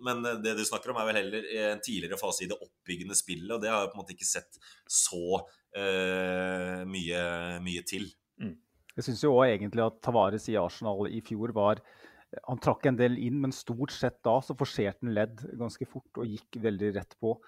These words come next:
Speaker 3: Men kombinasjonsspillet sentralt, som vi ser Zinchenko er helt ekstrem på, men som, og Tierney, eh, tidvis forsøker, eh, der, eh, der så vi for så vidt ikke så mye. Det er mer som du sier, den uforutsigbarheten i den siste tredelen, når han da trekker inn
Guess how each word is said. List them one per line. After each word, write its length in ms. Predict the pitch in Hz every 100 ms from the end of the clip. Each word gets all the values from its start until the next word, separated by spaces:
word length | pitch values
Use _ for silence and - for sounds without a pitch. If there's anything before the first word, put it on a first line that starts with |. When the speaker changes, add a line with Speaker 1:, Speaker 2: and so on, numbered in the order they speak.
| - _ -
Speaker 3:
Men 100 | 113
kombinasjonsspillet 880 | 117 120 123 - 95 98 - 120 -
sentralt, 480 | 127 120 113 135
som 200 | - 117
vi 100 | 113 110
ser 380 | - 101 104 104
Zinchenko 520 | 120 - 98 90 120
er 80 | 104 101
helt 100 | 107
ekstrem 380 | 104 104 92 -
på, 140 | 143
men 280 | 123 113 113
som, 300 | 107 123 123 -
og 160 | 127
Tierney, 460 | - 113 95 98 107 - _ _ _ _ -
eh, 180 | - 127
tidvis 380 | 107 127 95 95
forsøker, 540 | 131 - 101 - 147 -
eh, 800 | 107 113 113 113 110 110 110 107
der, 280 | 107 117 120 120
eh, 300 | 113 110 113 - - - - -
der 100 | 131
så 160 | - 101
vi 60 | 92
for 80 | -
så 80 | 104
vidt 140 | 98 104
ikke 80 |
så 80 | 101
mye. 140 | 110 101
Det 80 | 113
er 60 |
mer 80 | 104
som 100 | -
du 40 | 135
sier, 180 | 127 110
den 80 | 104 104
uforutsigbarheten 960 | - 98 90 107 92 85 92 - 107 90
i 360 | 95 95 98
den 80 | 95
siste 260 | 95 110 104
tredelen, 380 | 101 90 101 117
når 160 | 107 101
han 100 | 98
da 120 | 98
trekker 340 | - 95 - 95
inn 220 | 98 101